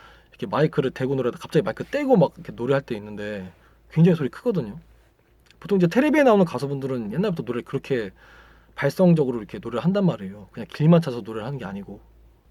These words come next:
일단 이런 게 굉장히 중요한 거고, 그러면은 어쨌거나 굿바이라는 저 노래를 잘 부르려면 여러분들은 지금 뭐 박효신이 여기서 이렇게 소리를 빼네, 여기서 뭐 어떤 식으로 말, 어떤 식으로 노래를 하네, 뭐 이쪽에서 소리가 굉장히 세게 나오네,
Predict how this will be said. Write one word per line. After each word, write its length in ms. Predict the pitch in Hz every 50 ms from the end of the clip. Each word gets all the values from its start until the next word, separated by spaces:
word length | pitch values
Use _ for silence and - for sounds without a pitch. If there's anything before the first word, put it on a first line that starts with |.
| _ _ _ _ _ -
일단 180 | 165 - 190 160
이런 140 | 160 196 196
게 80 | 170
굉장히 260 | 165 160 156 175 170
중요한 340 | 165 - 135 139 135 170 208
거고, 420 | 185 160 143 165 180 143 98 - _ _ - - - - - - - - _
그러면은 540 | - - 208 233 233 233 226 226 214 175 -
어쨌거나 640 | - 143 147 - 202 175 - 180 180 190 202 214 208 _ _ - - _ _
굿바이라는 640 | - - 160 165 - 202 190 180 175 165 165 160 156
저 120 | 147 151 135
노래를 280 | 120 127 143 147 143
잘 160 | 135 - 135
부르려면 640 | 127 - - 135 147 135 127 123 127 156 180 202 196 _ _ _ _ _ _ _ _ _ _ _ _ _ -
여러분들은 480 | 127 147 165 160 147 151 143 156 156 131
지금 280 | - - 120 135 123
뭐 200 | 107 117 113 107
박효신이 400 | - - 143 - 170 147 151 147
여기서 180 | 127 120 - 131
이렇게 200 | 117 107 - 127
소리를 260 | - - 185 160 139
빼네, 560 | - - 220 233 226 190 156 139 151 185 190 - _ _ -
여기서 220 | 127 135 123 147
뭐 120 | 123 113 113
어떤 200 | - - 160 151
식으로 180 | 156 143 120
말, 160 | 104 107 117 -
어떤 260 | - 113 - - 175 165
식으로 180 | 170 143 117 -
노래를 240 | 120 120 117 123
하네, 320 | 147 160 139 123 135 156 156
뭐 140 | 117 127 127
이쪽에서 280 | - 143 135 135 131 117
소리가 280 | - - 208 214 175 -
굉장히 200 | - 131 131 123
세게 260 | - - 254 247 226
나오네, 420 | 160 110 107 104 101 101 117 147